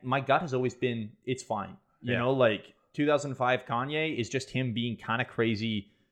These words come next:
Speaker 1: and getting his name out there. And, yeah,
Speaker 2: Yeah.
Speaker 1: you know, like, that's what it takes. That's
Speaker 2: Yeah.
Speaker 1: what it takes.
Speaker 2: Yeah. So you, you know, you wonder if the discussion is where, where are you comfortable drawing the line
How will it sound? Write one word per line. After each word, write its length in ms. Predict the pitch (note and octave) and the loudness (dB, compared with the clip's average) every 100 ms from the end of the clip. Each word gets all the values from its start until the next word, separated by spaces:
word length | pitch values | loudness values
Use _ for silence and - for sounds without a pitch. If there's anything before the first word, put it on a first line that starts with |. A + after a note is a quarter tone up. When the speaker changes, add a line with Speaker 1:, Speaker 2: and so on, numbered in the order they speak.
| _ _ _ | _ _ _
Speaker 1:
and 420 | C3 A#2+ A#2 G2+ A2+ | -4 -4 -4 -10 0
getting 220 | C3+ C#3+ | 2 2
his 160 | C3 | -4
name 200 | A#2 C#3+ | -4 -6
out 220 | B2 F#2 - | -4 -6 -8
there. 240 | F2 F2 | -12 -8
And, 360 | A2 B2 B2+ B2 | -4 -2 -2 -8
yeah, 160 | A2+ C#3 | -8 -8
Speaker 2:
Yeah. 140 | D3+ - | -8 -10
Speaker 1:
you 100 | B2+ | -6
know, 220 | C#3 D3+ | -4 0
like, 220 | C#3 C3 - - - | 0 -2 -8 -20 -10
that's 160 | G#2 - | -6 -4
what 60 | |
it 80 | B2+ | -2
takes. 200 | D3 D#3+ | -2 -2
That's 120 | - | -6
Speaker 2:
Yeah. 60 | B2 | -6
Speaker 1:
what 80 | A#2+ | -4
it 40 | |
takes. 240 | C#3 D3 A2+ | -2 -4 -4
Speaker 2:
Yeah. 280 | A2+ G2 - | -6 -6 -8
So 160 | - | 0
you, 240 | D3+ D#3+ F3+ | 6 6 6
you 140 | D3+ | 4
know, 180 | C3 A#2+ | 4 2
you 140 | A#2+ | 2
wonder 260 | A#2+ A#2+ A#2 | 2 4 2
if 80 | A2+ | 2
the 80 | G#2 | 0
discussion 480 | G#2 - G2+ G#2 | 0 0 0 -2
is 220 | F#2+ F#2+ F#2+ | -6 -6 -12
where, 840 | E2+ F#2+ F#2+ G#2 G#2 G2+ G2 F#2+ - - | -14 -14 -2 2 4 4 0 -4 -18 -18
where 220 | A2+ G#2+ | -2 0
are 60 | G2+ | 0
you 160 | F#2+ | -2
comfortable 520 | F#2+ - G2 G2+ F#2 F#2+ | -12 -10 -10 -8 -14 -12
drawing 280 | F#2 F#2+ F#2 | -12 -12 -12
the 80 | |
line 340 | F#2 - F#2+ | -14 -12 -12